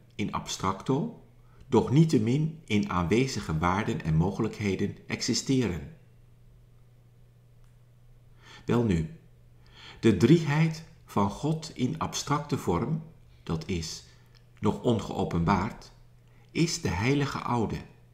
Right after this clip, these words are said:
de zeer oude, ook wel de oude vandaag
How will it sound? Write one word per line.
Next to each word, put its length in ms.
de 180
zeer 340
oude, 420
ook 240
wel 320
de 160
oude 340
vandaag 560